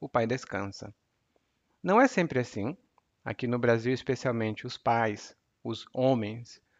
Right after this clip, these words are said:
normalmente não se revezam com as mulheres,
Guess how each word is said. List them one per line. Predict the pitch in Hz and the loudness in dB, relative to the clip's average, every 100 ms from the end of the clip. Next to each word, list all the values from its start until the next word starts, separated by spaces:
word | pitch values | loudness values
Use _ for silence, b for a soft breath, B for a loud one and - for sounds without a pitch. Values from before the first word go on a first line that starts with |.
| _ | _
normalmente | 131 139 135 123 120 127 135 | 0 2 4 4 2 0 2
não | 156 180 | 2 2
se | 175 156 | -2 0
revezam | 147 120 107 107 143 180 | 2 4 4 2 2 -4
com | - 139 | -6 -4
as | 135 | -2
mulheres, | 147 143 139 165 165 | 0 2 2 0 -4